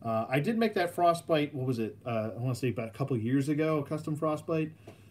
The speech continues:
but it was okay. It was still on a, a Joe body. It looked kinda bland, so, and this looks a lot better. So if I were to use a updated kind of Pursuit of Cobra-esque Frostbite,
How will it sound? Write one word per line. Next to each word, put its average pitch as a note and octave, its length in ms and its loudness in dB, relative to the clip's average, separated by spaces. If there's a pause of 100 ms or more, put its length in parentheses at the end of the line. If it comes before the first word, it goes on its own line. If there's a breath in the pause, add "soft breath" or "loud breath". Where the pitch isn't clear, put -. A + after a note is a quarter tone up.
(160 loud breath)
but C#3 320 2
it G#3+ 600 6
was E3 180 4
okay. C3+ 600 4
It D3 80 2
was D#3+ 140 0
still F#3 220 0
on C3+ 380 -2 (100)
a, D3 80 -2
a B2 40 0
Joe D3 240 2
body. D3+ 320 4
It D3 80 2
looked E3+ 180 -4
kinda D3+ 200 0
bland, B2 460 0
so, B2 220 0
and B2+ 160 -2
this G#3+ 180 2
looks - 140 -6
a D3+ 40 -4
lot C3 400 0
better. G#2+ 400 -2 (340 soft breath)
So A#2+ 260 -2
if A2 140 -6
I C#3+ 80 -2
were D3+ 200 0
to C#3+ 80 0
use C3 360 0
a B2 220 -4
updated A#2 680 -2 (260)
kind A#2+ 220 -4
of G#2+ 80 -6
Pursuit B2 300 -6
of G#2+ 80 -6
Cobra-esque A#2 720 0 (160)
Frostbite, A#2+ 540 -4